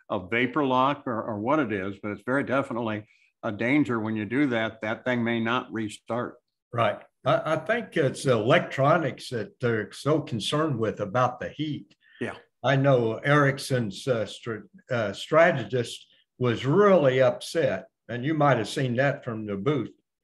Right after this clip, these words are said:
Speaker 1: Mm-hmm.
Speaker 2: Paul, with, uh, Montoya not pulling up, so they could get people out there. They couldn't get people out there to cool everything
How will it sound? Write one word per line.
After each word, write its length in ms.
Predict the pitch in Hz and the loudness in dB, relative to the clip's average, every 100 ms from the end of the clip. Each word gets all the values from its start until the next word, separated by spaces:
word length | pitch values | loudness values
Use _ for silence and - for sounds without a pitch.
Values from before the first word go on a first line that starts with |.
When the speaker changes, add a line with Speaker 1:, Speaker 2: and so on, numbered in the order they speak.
| - | -8
Speaker 1:
Mm-hmm. 200 | 117 117 | -6 0
Speaker 2:
Paul, 420 | 113 117 123 - | 0 0 -2 -6
with, 380 | 135 120 98 - | -2 0 -2 0
uh, 300 | 123 107 101 - _ _ _ _ _ _ _ _ _ - - | 2 4 0 -6 _ _ _ _ _ _ _ _ _ -14 0
Montoya 640 | 147 151 139 165 165 127 | 4 6 6 6 6 6
not 340 | 123 143 139 - | 4 2 0 2
pulling 400 | 170 139 120 151 | 4 4 2 2
up, 360 | 165 117 - | 2 0 -6
so 240 | - 139 120 | -6 -4 0
they 160 | 127 | 0
could 360 | - - 214 139 | 0 -4 -4 -4
get 240 | 135 139 | -6 -4
people 360 | 135 127 120 123 | -8 -6 -2 0
out 280 | 120 107 - | 0 -2 -4
there. 300 | 113 123 123 | -2 0 0
They 120 | 123 | -2
couldn't 240 | - 190 | -2 -2
get 200 | 175 170 | -2 0
people 320 | 165 156 151 139 | 2 2 2 4
out 240 | 143 139 | 4 2
there 160 | 147 131 | -2 -4
to 80 | 101 | -6
cool 400 | - 175 151 123 | -4 -2 0 0
everything 600 | 107 110 101 127 120 | -2 -8 -6 -4 -6